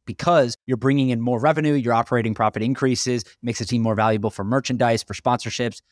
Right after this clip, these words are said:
for everything else like that. Makes a huge difference. But let's get to the N F L. The N F L is obviously the biggest and most profitable sports league in the world,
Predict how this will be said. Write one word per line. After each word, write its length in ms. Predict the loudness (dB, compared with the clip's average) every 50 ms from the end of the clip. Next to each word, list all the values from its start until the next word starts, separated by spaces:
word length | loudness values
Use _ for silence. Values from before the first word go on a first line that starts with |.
| _ _ _
for 100 | 0 0
everything 260 | 0 2 0 0 0
else 200 | 0 0 0 -2
like 180 | -2 -2 -2
that. 240 | -2 -2 -2 -2 -4 _ _ _ _ _ -4
Makes 160 | -4 -4 -2
a 40 | -2
huge 180 | -2 -2 0
difference. 420 | -2 -2 -2 -4 -6 -14 -18 -20 -20 _ _ _ _ _ _ _ _ _ _ _ _ _
But 100 | -2 -2
let's 140 | -2 -2 -2
get 160 | -2 -2 -2
to 80 | -2 -2
the 160 | -2 0 0
N 100 | 0 -2
F 160 | -2 -2 -4
L. 240 | -4 -4 -4 _ _ _ _ -4
The 80 | -2 0
N 60 | 0
F 80 | 2
L 80 | 0 0
is 80 | 2 2
obviously 320 | 2 0 0 -2 -2 -2
the 100 | -2 -4
biggest 400 | -4 -4 -4 -2 -2 -2 -2 -2
and 100 | -2 -2
most 200 | -2 -2 -4 -4
profitable 420 | -2 0 0 0 0 -2 -2 -4
sports 400 | -4 -4 -2 -2 -2 -2 -2 -2
league 320 | -2 0 0 0 -2 -4 -8 _ _ _ _ _ -2
in 300 | 0 0 2 2 2 2
the 140 | 2 2 2
world, 640 | 0 -2 0 2 2 4 4 4 4 2 0 -2